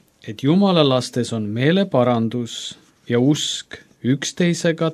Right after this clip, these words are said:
täpses vastavuses. Meeleparanduse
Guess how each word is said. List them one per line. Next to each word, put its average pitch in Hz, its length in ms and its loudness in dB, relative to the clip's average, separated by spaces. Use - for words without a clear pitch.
täpses - 720 0
vastavuses. - 920 -4
Meeleparanduse 147 880 4